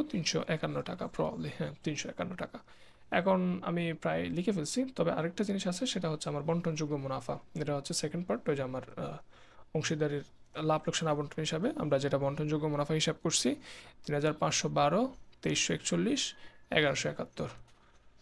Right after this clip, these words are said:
তাহলে সেটাই আমরা এখানে, যেহেতু এটা ডেবিট পাশে আছে, কোথায় চলে যাবে? ক্রেডিট পাশে চলে যাবে মূলধন হিসাবে। তাহলে আমরা লিখব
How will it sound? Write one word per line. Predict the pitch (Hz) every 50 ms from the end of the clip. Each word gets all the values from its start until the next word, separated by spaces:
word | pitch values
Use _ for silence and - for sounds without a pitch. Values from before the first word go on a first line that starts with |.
| - - - - - -
তাহলে | 165 143 143
সেটাই | - - 165 156 - 202 202
আমরা | 190 170 156 160 156
এখানে, | 151 151 175 143 143 165 220 277 277 -
যেহেতু | 165 160 165 175
এটা | 165 165
ডেবিট | 160 156 165 175 240 240 -
পাশে | - 185 - 180
আছে, | 165 - -
কোথায় | 180 - 175 180 180
চলে | - 185 180
যাবে? | 180 185 214 277
ক্রেডিট | 302 - 180 160 151 147 -
পাশে | 165 156 151
চলে | 151 160 151 147
যাবে | 147 151 190 254
মূলধন | 277 220 160 143 139 135
হিসাবে। | 135 139 - 151 139 - 117 - - - - - - - - - -
তাহলে | - - 147 147
আমরা | 143 147 147
লিখব | 139 147 147 143 143 143 151 139 147 185 240